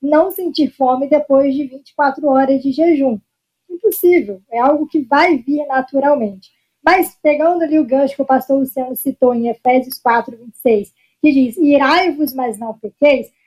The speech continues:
aqui já deixa claro que é possível eu sentir a ira,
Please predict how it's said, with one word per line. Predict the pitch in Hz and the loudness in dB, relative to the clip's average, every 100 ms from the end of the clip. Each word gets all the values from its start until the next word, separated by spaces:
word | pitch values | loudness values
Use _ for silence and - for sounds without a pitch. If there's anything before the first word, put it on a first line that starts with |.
| - | -8
aqui | 285 - 349 | -6 -2 -2
já | 359 330 | 2 2
deixa | 294 349 - 349 | 2 0 0 -2
claro | 294 277 330 339 | 0 0 0 0
que | 349 | 0
é | 294 | 0
possível | 285 494 - 294 202 185 _ _ _ | -2 -8 -2 -2 -2 -12 _ _ _
eu | 269 277 | 0 0
sentir | 277 277 - - 302 | -2 -6 -8 -2 2
a | 381 320 | 2 2
ira, | 240 269 392 | 0 0 0